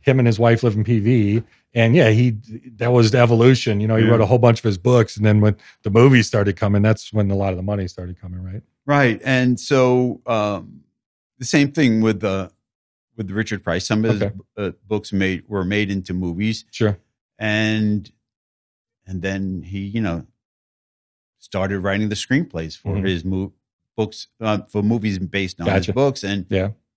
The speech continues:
Speaker 2: and, um,
Speaker 1: So at this time when this movie was going down, he wasn't quite in that position yet.
Speaker 2: No, he was, this was his first,
Speaker 1: Yeah.
Speaker 2: this was his first effort.
Speaker 1: Right.
Speaker 2: So he's commuting back and forth.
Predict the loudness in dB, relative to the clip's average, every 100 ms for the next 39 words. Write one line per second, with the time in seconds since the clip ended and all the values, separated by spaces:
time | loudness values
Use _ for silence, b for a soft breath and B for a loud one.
0 | _ -8 -6 -4 -4 -2 -2 -2 4 4
1 | 6 4 4 4 4 6 4 4 4 4
2 | 2 -2 -6 -4 -2 0 2 0 -2 -4
3 | -4 -2 -2 -4 -6 -8 -8 -8 -8 -8
4 | -6 -2 0 0 0 -2 -6 -4 -4 -4
5 | -6 -4 -4 -4 -6 -4 -4 -4 -8 _
6 | -2 0 -2 -4 -10 -8 -8 -8 -8 -12
7 | -10 -8 -8 -10 -8 -8 -8 -12 _ -6
8 | -2 -2 -4 _ _ _ _ _ _ -4
9 | 0 2 0 -4 -2 0 2 2 2 0
10 | 0 -4 -2 0 2 0 -4